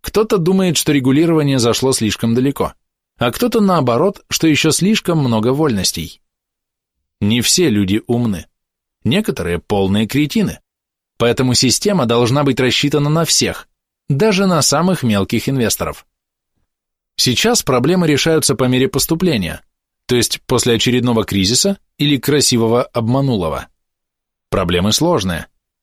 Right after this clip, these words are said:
потому что всем нужна система, где люди могли бы принимать свои собственные решения без влияния всяких уродов,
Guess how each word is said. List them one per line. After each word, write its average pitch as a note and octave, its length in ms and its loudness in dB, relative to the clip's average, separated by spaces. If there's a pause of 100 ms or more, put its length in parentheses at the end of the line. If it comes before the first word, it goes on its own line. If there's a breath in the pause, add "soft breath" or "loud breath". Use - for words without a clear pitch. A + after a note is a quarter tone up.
(120)
потому C#3 220 -2
что B2+ 160 0
всем D#3 320 2
нужна B2+ 320 2
система, D#3+ 480 0
где B2 160 0
люди C3+ 220 2
могли A#2+ 300 2
бы B2+ 120 2
принимать A#2+ 460 0
свои A2+ 160 0
собственные A2 580 0
решения A2+ 540 0 (200)
без D#3 360 0
влияния C#3+ 580 2
всяких A#2 420 0
уродов, D#3 440 0